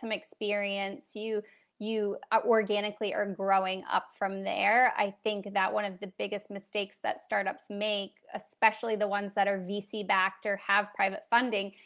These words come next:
is that they try to scale too fast and they try to do that Walmart <laughs> production run from the beginning. And it just ends up, there's just too much risk. Uh, the Walmarts of the world have no liability, and it's just not something that I would recommend from the beginning.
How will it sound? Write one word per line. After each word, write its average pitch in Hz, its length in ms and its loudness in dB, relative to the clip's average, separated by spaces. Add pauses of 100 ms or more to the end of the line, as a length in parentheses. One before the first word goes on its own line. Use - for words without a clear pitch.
(160)
is 220 100 -2
that 247 140 4
they 233 120 0
try 220 240 2
to 220 100 4 (100)
scale 208 300 2
too 208 240 -8
fast 202 540 2
and 196 120 -2
they 196 100 -4
try 208 300 4
to 208 140 0
do 214 140 -2
that 208 220 4
Walmart 202 640 2
<laughs> - 20 -20
production 226 560 2
run 208 280 0
from 208 200 2
the 202 80 -2
beginning. 208 600 0 (320)
And 226 160 0
it 208 120 0
just 208 200 -2 (120)
ends 208 300 0
up, 202 320 6
there's 214 260 2
just - 220 -16 (200)
too 269 140 0
much 233 300 -2
risk. 202 420 2 (500)
Uh, 196 380 6
the 202 80 4
Walmarts 202 500 2
of 196 120 0
the 202 80 2
world 190 300 2
have 202 100 -8
no 202 280 0
liability, 190 880 0 (100)
and 196 180 -4
it's 196 180 -8
just - 320 -10
not - 220 -6
something - 300 -8
that 208 100 -2
I 196 100 0
would 196 120 0
recommend 185 500 -2
from 196 140 -4
the 190 100 -4
beginning. - 460 -10